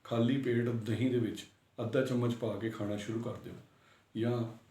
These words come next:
ਉਹਨੂੰ ਪਾਣੀ ਦੇ ਨਾਲ, ਕੋਸੇ ਪਾਣੀ ਦੇ ਨਾਲ ਵੀ ਲੈ ਸਕਦੇ ਆ। ਅਗਰ ਤੁਹਾਨੂੰ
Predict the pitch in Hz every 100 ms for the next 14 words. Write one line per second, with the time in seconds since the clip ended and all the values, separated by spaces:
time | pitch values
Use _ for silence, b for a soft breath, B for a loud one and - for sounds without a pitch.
0 | - 120 135 135 139 135 - 123 120 120
1 | 120 113 113 120 - 120 120 110 113 113
2 | 107 110 110 92 - - - 92 - B
3 | B B - 120 135 147 123 127 117